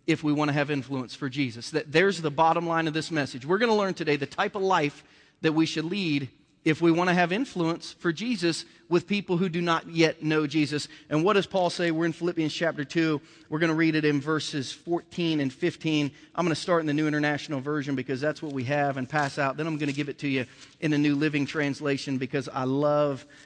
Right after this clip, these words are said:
what it says in the New Living Translation, how simple it is. But here's what Paul says to the church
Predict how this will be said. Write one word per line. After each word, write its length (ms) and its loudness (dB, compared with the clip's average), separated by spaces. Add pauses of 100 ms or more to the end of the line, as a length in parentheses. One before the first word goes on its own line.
(140)
what 180 0
it 120 -2
says 320 2
in 40 0
the 80 0
New 140 2
Living 240 0
Translation, 600 -4
how 140 0
simple 340 -4
it 80 -2
is. 100 -2
But 140 -6
here's 200 0
what 120 -4
Paul 200 -2
says 260 -4
to 100 -6
the 80 -6
church 360 -2